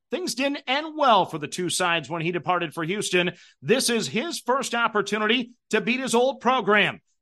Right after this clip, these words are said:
Extra time to prep. I like this spot for Houston, so give me Coach Dana plus the three at home over West Virginia. Next up on the card, it's S M U at East Carolina.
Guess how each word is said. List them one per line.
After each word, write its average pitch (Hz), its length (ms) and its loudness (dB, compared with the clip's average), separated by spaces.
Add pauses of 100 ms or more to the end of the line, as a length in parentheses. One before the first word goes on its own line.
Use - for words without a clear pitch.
(100)
Extra 277 420 -4
time 190 380 0
to 151 80 0
prep. 220 360 4 (160)
I 180 120 0
like 226 240 -4
this 226 160 -4
spot 233 260 2
for 202 100 0
Houston, 175 500 0 (260)
so 160 160 -4
give 214 140 -2
me 247 100 -2
Coach 233 340 -2
Dana 240 380 0 (180)
plus 240 240 -2
the 185 140 -4
three 180 560 0 (200)
at 196 160 0
home 165 500 0
over 156 200 -4
West 131 260 -4
Virginia. 170 520 0 (540)
Next 208 200 -2
up 214 140 0
on 202 80 -2
the 185 60 -2
card, 202 460 2
it's 214 240 -2 (100)
S 240 240 0
M 269 200 0
U 240 440 2
at 180 180 0 (100)
East 226 320 -4
Carolina. 190 720 2